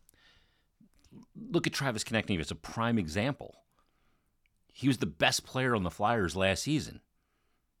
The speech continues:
On October twenty-third, just seven games into the season, he got benched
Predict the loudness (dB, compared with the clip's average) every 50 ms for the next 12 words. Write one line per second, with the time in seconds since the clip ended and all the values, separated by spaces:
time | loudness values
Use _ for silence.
0 | _ _ _ _ -2 -2 -2 0 2 2 4 4 2 0 0 0 0 2 0 2
1 | 2 2 4 4 4 2 0 -4 -10 _ _ _ _ _ _ _ _ _ _ _
2 | -6 -4 -4 -2 -2 -2 -2 -2 0 2 2 4 4 4 4 4 6 6 6 4
3 | 4 4 2 2 0 -2 -4 -4 -2 -2 -2 -2 -2 -2 -4 -4 -2 -2 -2 -2
4 | -2 -2 -2 -2 -2 -2 -6 -10 -12 -14 -14 -18